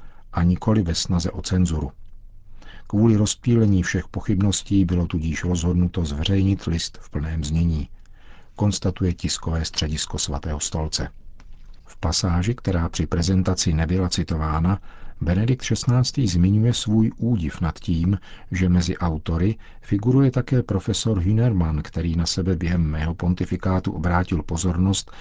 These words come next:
když se postavil do čela antipapežských iniciativ.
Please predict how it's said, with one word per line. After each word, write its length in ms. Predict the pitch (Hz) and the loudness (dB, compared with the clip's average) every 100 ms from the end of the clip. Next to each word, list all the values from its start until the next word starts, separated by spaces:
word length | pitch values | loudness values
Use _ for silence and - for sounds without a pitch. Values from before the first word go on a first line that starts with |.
| - - | -18 -10
když 180 | 87 87 | -4 -2
se 140 | - | -2
postavil 560 | 90 101 - 104 104 101 | -2 -4 -2 0 2 2
do 140 | 90 | 0
čela 280 | 85 101 95 | -2 0 0
antipapežských 1000 | - 87 82 90 90 98 - - 92 - | 0 -2 0 -2 -2 -2 -4 -2 -4 2
iniciativ. 760 | 90 90 - 78 - 71 - | 2 2 0 -2 -4 -8 -8